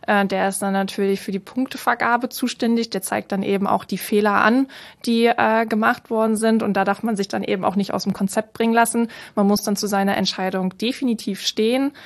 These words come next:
ähm, und unterstützend, weil man auch eben nicht alles sehen kann, gibt es auch einen zweiten Schiedsrichter, der kümmert sich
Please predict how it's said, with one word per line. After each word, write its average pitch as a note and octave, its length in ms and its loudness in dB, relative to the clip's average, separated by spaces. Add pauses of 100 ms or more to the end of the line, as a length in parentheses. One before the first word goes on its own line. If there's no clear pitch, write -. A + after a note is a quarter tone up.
(320)
ähm, G3+ 640 4 (540)
und A3+ 320 4
unterstützend, A3+ 760 0
weil G#3+ 100 0
man G3 140 0
auch G3 120 -2
eben F#3+ 220 -4
nicht - 180 -6
alles A#3 240 2
sehen A3 280 0
kann, B3+ 360 -2
gibt A3+ 200 -4
es - 100 -10
auch - 140 -4
einen G#3+ 260 -6
zweiten B3 400 -2
Schiedsrichter, A3+ 680 0
der G3+ 100 -2
kümmert G#3 320 -2
sich - 180 -8